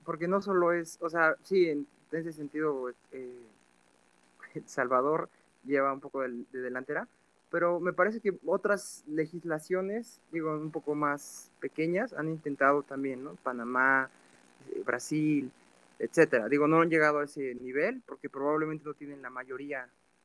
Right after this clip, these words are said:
eh, como partido, pero es interesante cómo América Latina se está,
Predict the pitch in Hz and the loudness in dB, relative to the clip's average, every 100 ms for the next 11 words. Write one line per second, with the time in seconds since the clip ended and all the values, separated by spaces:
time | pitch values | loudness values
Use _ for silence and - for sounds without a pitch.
0 | _ _ _ _ _ 131 110 _ _ _ | _ _ _ _ _ -20 -20 _ _ _
1 | _ _ _ 131 123 120 123 170 208 302 | _ _ _ -16 -8 -8 -6 -6 -4 -4
2 | _ _ _ _ _ _ _ _ _ _ | _ _ _ _ _ _ _ _ _ _
3 | _ _ 170 170 175 180 202 170 156 185 | _ _ 6 8 8 4 -2 0 0 -2
4 | 196 233 190 175 180 185 175 170 175 - | -4 -6 -8 -8 -4 -2 -2 -2 -4 -2
5 | 135 - 175 170 147 - 151 151 147 143 | -4 -4 -8 -8 -12 -6 -2 -2 -4 -8